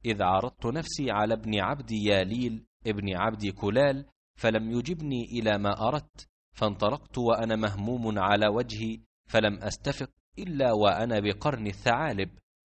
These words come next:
فرفعت رأسي فإذا أنا بسحابة قد أظلتني، فنظرت فإذا فيها جبريل، فناداني فقال: إن الله قد سمع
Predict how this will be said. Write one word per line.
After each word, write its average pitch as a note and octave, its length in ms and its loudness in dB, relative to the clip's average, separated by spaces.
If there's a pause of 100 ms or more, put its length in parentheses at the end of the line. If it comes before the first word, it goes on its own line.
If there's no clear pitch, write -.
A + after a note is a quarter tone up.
فرفعت D#3+ 500 0
رأسي A#2+ 560 -2 (240)
فإذا B2+ 600 0
أنا B2 180 0
بسحابة A2+ 960 -2
قد G#2 160 2
أظلتني، G#2+ 840 -4 (280)
فنظرت A2+ 580 2
فإذا C3 540 -2
فيها G#2+ 380 -2
جبريل، A2 560 -4 (960)
فناداني A2 680 2
فقال: A#2 600 0 (440)
إن A#2 180 0
الله A2 460 2
قد A2 220 -4
سمع A#2+ 520 -2